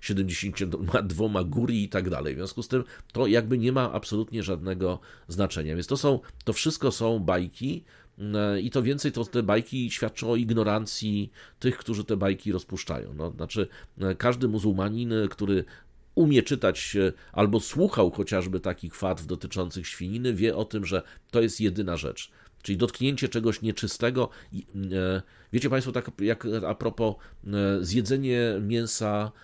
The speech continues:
e, mięsa, e, na przykład wielbłąda, e, powoduje, że trzeba się jeszcze raz oczyścić, prawda? Czyli jeszcze raz się umyć, prawda, przed, przed modlitwą. To taka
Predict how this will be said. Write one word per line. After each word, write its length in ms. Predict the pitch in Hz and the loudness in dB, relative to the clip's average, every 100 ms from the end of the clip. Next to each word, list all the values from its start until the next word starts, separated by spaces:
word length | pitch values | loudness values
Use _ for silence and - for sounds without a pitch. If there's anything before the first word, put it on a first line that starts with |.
| _ | _
e, 280 | - 92 90 | -6 -2 -2
mięsa, 840 | 98 107 107 101 107 98 98 98 - 92 92 90 87 | 0 0 0 -2 -2 0 0 0 -4 -8 -4 -4 -4
e, 40 | |
na 120 | 92 98 | -4 -6
przykład 440 | - 101 101 104 | -6 -4 -4 -2
wielbłąda, 560 | 95 107 98 80 76 - - - - | 0 2 0 -2 -4 -10 -18 -20 -6
e, 140 | 92 | -6
powoduje, 460 | 90 104 101 104 98 | -4 -2 -2 0 0
że 100 | 90 | -2
trzeba 320 | - 98 98 | -2 0 0
się 180 | - 104 | 0 -4
jeszcze 200 | 98 98 | -4 -4
raz 140 | 87 | -6
oczyścić, 540 | - 82 85 - - - | -6 -6 -6 -8 -14 -10
prawda? 320 | 80 80 85 | -8 -6 -6
Czyli 220 | - 87 | -6 -6
jeszcze 240 | 87 - 85 | -6 -6 -6
raz 120 | 85 | -6
się 180 | - - | -6 -4
umyć, 320 | 98 101 - | -4 -4 -4
prawda, 280 | 85 87 85 | -4 -2 -4
przed, 280 | - 85 - - - | -4 -8 -10 -20 -18
przed 200 | - 110 | -2 0
modlitwą. 520 | 101 95 80 73 65 71 | 0 -2 -2 -8 -10 -12
To 100 | - | -8
taka 300 | 90 92 | -6 -4